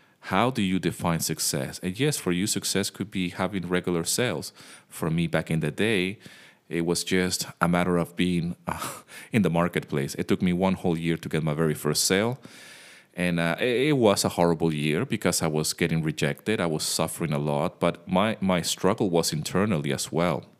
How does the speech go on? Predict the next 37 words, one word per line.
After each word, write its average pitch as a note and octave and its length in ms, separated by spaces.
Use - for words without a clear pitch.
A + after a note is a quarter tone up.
like D#2+ 160
yours. D#2+ 420
Did G#2+ 160
I A#2+ 40
question B2+ 480
if A#2 140
this A#2 240
was A2 260
worth A2 300
it A2 100
or G#2 80
not? A#2+ 340
Yes, C3+ 380
I F2 60
did. D2+ 360
But F2 200
my, D2+ 640
uh, - 120
my D#2+ 240
ego G#2 600
as - 160
an D2 100
artist C#2 560
was E2 240
really A2 220
hurt A#2+ 260
and E2+ 100
say, E2+ 300
There's E2 200
no G#2+ 160
way D#2 420
that D#2 180
somebody D#2+ 640
else, - 460
either D#2+ 160
the D2+ 140
universe G#2+ 720